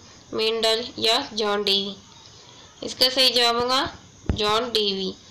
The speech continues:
जॉन डेवी को फ़लसफ़े इफादत का इमाम समझा जाता है। सरगर्मी के साथ बयानिया और लफ्ज़ी तद-,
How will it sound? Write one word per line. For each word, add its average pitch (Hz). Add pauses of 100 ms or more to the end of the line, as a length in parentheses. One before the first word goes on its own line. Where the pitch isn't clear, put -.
(340)
जॉन 214
डेवी 226
को 262
फ़लसफ़े 220
इफादत 208
का 277 (520)
इमाम 214
समझा 220
जाता 185
है। 180 (720)
सरगर्मी 247
के 269
साथ 226 (1160)
बयानिया 233
और 262
लफ्ज़ी 233
तद-, 240